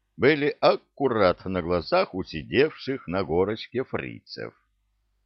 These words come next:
И именно поэтому я и выбрал данное место. Никто же не ищет у себя под носом. А от этих развалин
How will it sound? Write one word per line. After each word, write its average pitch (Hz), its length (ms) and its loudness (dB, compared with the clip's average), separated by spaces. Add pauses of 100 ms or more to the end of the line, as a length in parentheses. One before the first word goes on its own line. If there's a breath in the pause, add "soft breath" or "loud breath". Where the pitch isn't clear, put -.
(960)
И 95 220 2
именно 101 320 0
поэтому 90 720 2
я 82 200 0
и 110 80 -2
выбрал 80 520 -4 (320)
данное 67 560 -2
место. - 500 -10 (760)
Никто 98 400 2
же 85 140 -2
не 87 280 -2
ищет 82 320 -6
у 71 80 -6
себя 73 340 -4
под 78 300 -6
носом. 67 540 -8 (720)
А 104 160 10
от 127 140 4
этих 160 280 0
развалин 147 800 2